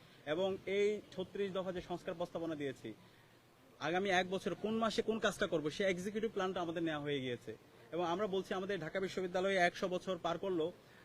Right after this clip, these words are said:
আজকে আমাদের মৌলিক সংকটগুলো দূর হয় নাই। এই সকল সংকটগুলো কৃত্রিমভাবে তৈরি করে রাখা হয়েছে।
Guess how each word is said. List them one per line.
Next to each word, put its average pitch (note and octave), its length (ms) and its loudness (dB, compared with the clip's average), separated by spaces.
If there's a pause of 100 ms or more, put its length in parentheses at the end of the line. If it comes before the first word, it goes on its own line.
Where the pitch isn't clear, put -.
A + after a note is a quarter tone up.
আজকে D3 260 -6
আমাদের F3+ 240 -2
মৌলিক F3+ 280 2
সংকটগুলো F3 440 -6
দূর D3+ 160 0
হয় C#3 180 -4
নাই। A2+ 160 -6 (280)
এই D3+ 120 -6
সকল F#3+ 280 -4
সংকটগুলো F3+ 420 -4
কৃত্রিমভাবে F#3 480 -2
তৈরি E3 180 0
করে D#3+ 120 0
রাখা C#3+ 220 0
হয়েছে। B2 340 -6